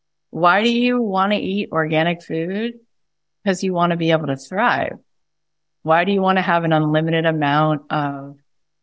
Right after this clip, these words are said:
energy and resources and oxygen? Like, why would you wanna be dehydrated every day?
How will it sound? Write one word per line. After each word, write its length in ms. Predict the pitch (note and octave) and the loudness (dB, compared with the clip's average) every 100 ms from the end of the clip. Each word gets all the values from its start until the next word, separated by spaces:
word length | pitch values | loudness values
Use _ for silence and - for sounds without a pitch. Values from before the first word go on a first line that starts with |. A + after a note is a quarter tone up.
| _ - | _ -2
energy 960 | D3 D#3+ E3 E3 D#3+ D#3 D3+ D3 D3+ C#3+ | 2 2 2 -2 -4 -4 -2 -2 -4 -6
and 220 | C3+ C#3+ | -12 -6
resources 880 | D3+ D#3+ E3 D3+ - D#3+ D3 D3 C#3+ | -6 -2 0 0 0 0 2 0 -2
and 120 | C#3 | -6
oxygen? 960 | - - - - E3+ E3+ D#3 D3+ D#3 D3+ | -8 -10 -8 -8 -6 -2 0 0 0 0
Like, 340 | C3+ C#3 - _ _ _ _ _ | -2 -4 -12 _ _ _ _ _
why 180 | - D3+ | -2 0
would 160 | F3+ G3 | 2 2
you 80 | G3 | 2
wanna 200 | F#3 F#3 | 2 0
be 120 | F3 | -2
dehydrated 640 | D#3+ E3+ F3 A#3+ E3 C3 | -4 -2 0 2 2 0
every 240 | C3 B2+ B2 | -2 -4 -6
day? 380 | A#2+ A#2+ A#2 | -4 -6 -8